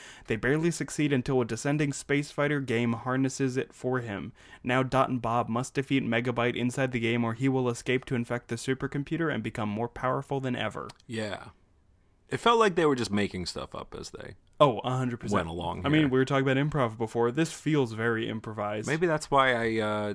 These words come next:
Speaker 2: had such nostalgia for it.
Speaker 1: Maybe. I mean,
Speaker 2: Yeah.
Speaker 1: like, it's cool because it looks and feels like a video game.
Speaker 2: Oh, it looks
Speaker 1: Also,
Speaker 2: so
Speaker 1: the,
Speaker 2: clunky,
Speaker 1: the
Speaker 2: and it's
Speaker 1: audio
Speaker 2: like
Speaker 1: recording is like they did it on a rotary phone or
Speaker 2: <laughs>
Speaker 1: something.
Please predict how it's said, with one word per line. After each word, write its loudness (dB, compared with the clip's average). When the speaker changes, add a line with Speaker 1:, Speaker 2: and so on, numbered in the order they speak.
Speaker 2:
had -8
such -6
nostalgia -2
for -14
it. -16
Speaker 1:
Maybe. 0
I 2
mean, 0
Speaker 2:
Yeah. -12
Speaker 1:
like, 0
it's -4
cool 0
because 0
it -8
looks -4
and -4
feels 0
like -4
a -2
video 0
game. 0
Speaker 2:
Oh, -4
it -8
looks -2
Speaker 1:
Also, 2
Speaker 2:
so 4
Speaker 1:
the, -
Speaker 2:
clunky, -6
Speaker 1:
the 2
Speaker 2:
and 0
it's 2
Speaker 1:
audio 4
Speaker 2:
like 4
Speaker 1:
recording 2
is -4
like -2
they 0
did -2
it 4
on -2
a -4
rotary -2
phone 0
or -2
Speaker 2:
<laughs> 0
Speaker 1:
something. 0